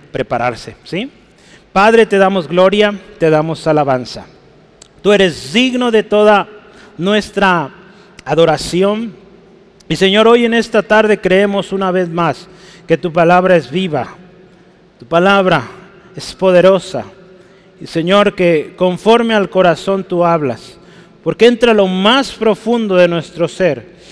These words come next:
escudriñando la verdadera necesidad de cada uno de los que estamos aquí presentes, desde el más pequeño hasta el más grande.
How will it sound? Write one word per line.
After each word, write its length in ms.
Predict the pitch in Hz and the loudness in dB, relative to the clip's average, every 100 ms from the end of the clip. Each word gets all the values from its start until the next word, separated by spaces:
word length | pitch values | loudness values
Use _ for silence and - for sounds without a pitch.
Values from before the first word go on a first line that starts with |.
| - | -14
escudriñando 1000 | - - - 208 214 202 208 262 277 247 196 | -12 -8 -2 0 0 0 2 2 2 2 2
la 120 | 180 | 2
verdadera 680 | 185 185 185 160 196 294 277 | 2 0 -2 0 0 2 0
necesidad 760 | 233 185 202 - 190 190 170 - - - - | -2 -4 -6 -6 0 2 2 -2 -18 -20 -4
de 120 | 170 | -4
cada 280 | - 233 226 | 2 4 4
uno 180 | 220 208 | 2 -2
de 60 | |
los 160 | 180 - | -4 -4
que 80 | 175 | -6
estamos 440 | - 185 185 165 | -2 -2 -2 -4
aquí 200 | 165 170 | -6 -6
presentes, 1040 | 165 175 - 160 143 127 110 - - - - | -4 -4 -2 -4 -6 -8 -14 -16 -20 -20 -2
desde 220 | 190 185 | 0 2
el 100 | 190 | 2
más 260 | 190 220 190 | 2 0 0
pequeño 580 | - 190 - 220 226 202 | -2 -2 2 2 2 -2
hasta 300 | - - 180 | -2 0 0
el 80 | |
más 320 | 180 208 190 156 | 2 0 -2 -2
grande. 520 | 185 190 180 147 | -2 -2 -2 -6